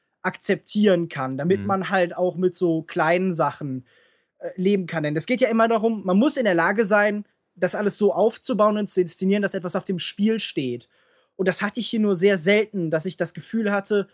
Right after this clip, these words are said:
Speaker 1: es geht hier um irgendwas. Und das liegt zum Teil einfach daran, dass, und das, da, da, da muss dieser Podcast für mich fast so ein bisschen als Therapiestunde herhalten,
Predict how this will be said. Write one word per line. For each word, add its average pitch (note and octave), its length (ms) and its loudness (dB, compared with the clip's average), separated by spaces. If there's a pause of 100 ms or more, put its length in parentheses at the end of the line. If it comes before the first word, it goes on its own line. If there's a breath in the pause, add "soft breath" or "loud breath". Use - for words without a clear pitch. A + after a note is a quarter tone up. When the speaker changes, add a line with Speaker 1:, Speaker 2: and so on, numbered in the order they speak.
(200)
Speaker 1:
es - 200 -6
geht G#3+ 220 0
hier E3 180 0
um D3+ 120 -8
irgendwas. B2 760 -10 (880)
Und F#3 120 0
das F#3 140 0
liegt - 380 -2 (360)
zum E3+ 240 -2
Teil F3 280 2
einfach A3 320 -2
daran, F3 460 0 (840)
dass, - 480 -2 (380)
und F#3 200 -4
das, F#3 220 -2
da, F3 120 2
da, F3 180 -4
da E3+ 160 0
muss A#3 280 2
dieser F#3+ 200 0
Podcast G#3+ 420 0
für G3 80 -6
mich F#3+ 180 -2
fast G3 220 -4
so G#3+ 60 -2
ein G3 60 -2
bisschen F#3+ 260 -4
als E3 160 -4
Therapiestunde F3+ 840 -2
herhalten, E3+ 500 -2